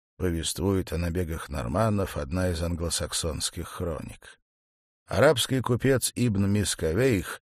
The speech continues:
с другого конца мира говорит о викингах схожими словами:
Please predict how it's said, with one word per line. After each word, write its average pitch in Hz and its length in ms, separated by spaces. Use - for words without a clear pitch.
с 76 160
другого 90 520
конца 90 460
мира 110 320
говорит 95 440
о 92 60
викингах 92 640
схожими 95 580
словами: 95 720